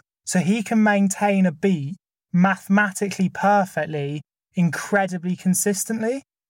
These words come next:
And what this meant was, so this is before musicians would play with, like, headphones in and ha-, would have, like, a sound ticker keeping them on beat.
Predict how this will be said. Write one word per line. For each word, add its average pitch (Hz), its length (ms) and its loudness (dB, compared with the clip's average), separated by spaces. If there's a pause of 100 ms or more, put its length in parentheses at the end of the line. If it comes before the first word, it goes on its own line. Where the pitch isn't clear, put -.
And 185 180 6
what 233 240 4
this 233 240 2
meant 208 300 4
was, 143 320 -6 (120)
so 185 180 2
this 208 240 -2
is 202 100 -4
before 185 640 0 (260)
musicians 190 580 4
would 175 160 -4
play 180 360 2
with, 165 180 -10
like, 175 160 2
headphones 190 580 2
in 240 300 0
and 165 160 -2
ha-, 175 100 -2
would 165 200 -4
have, 180 240 0
like, 175 220 -2
a 170 300 0
sound 180 760 0
ticker 165 500 -4 (240)
keeping 185 380 0
them 170 140 2
on 165 160 0
beat. 220 340 -2